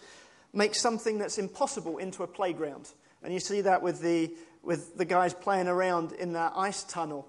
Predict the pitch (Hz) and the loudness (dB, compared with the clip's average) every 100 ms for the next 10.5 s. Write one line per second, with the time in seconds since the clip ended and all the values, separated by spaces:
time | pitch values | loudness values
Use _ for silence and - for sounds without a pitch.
0 | - - 190 196 202 - 214 208 196 170 | -14 -8 -6 -6 -8 -4 -2 0 -2 -2
1 | 202 208 - 185 - - 175 160 156 170 | -2 -2 -2 -4 -4 -2 0 0 -2 0
2 | 160 156 175 175 220 180 185 170 180 160 | 0 -2 -4 -4 -6 -4 -2 -2 -2 2
3 | 160 - - 185 143 - - - _ _ | 0 2 4 4 4 -4 -18 -20 _ _
4 | _ _ _ _ _ _ _ _ _ _ | _ _ _ _ _ _ _ _ _ _
5 | _ _ _ _ _ _ _ _ _ _ | _ _ _ _ _ _ _ _ _ _
6 | _ _ _ - - 196 - - - - | _ _ _ -12 0 0 0 -8 -12 -2
7 | 220 - 277 277 233 - 254 254 240 220 | -2 2 2 4 0 -2 2 2 2 4
8 | 185 190 180 - 233 185 - - 170 170 | 6 6 4 4 4 4 2 0 2 4
9 | 180 185 175 170 170 - 180 160 - - | 6 4 4 0 -2 2 2 0 -6 -4
10 | 185 151 - - | -4 -4 -8 -8